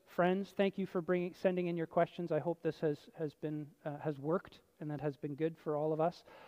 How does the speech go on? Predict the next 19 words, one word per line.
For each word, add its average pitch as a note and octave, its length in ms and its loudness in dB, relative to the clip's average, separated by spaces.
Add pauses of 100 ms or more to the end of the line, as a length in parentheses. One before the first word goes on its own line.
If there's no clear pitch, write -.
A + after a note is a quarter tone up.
(220)
I A3+ 80 4
invite A#3 280 8
you A#3 120 0
now F#3 200 2
to E3+ 80 -2
stand, F3+ 500 -2 (920)
uh, E3 140 0
with F3 260 2
me, F#3+ 120 0
please. G#3 420 0 (4000)
And F3+ 500 4
let's A#3 320 4
receive G3+ 580 0
God's F3 280 6
benediction, E3+ 640 0
which G#3 200 2
is, A3+ 360 2
which A3+ 260 2
is A3+ 380 2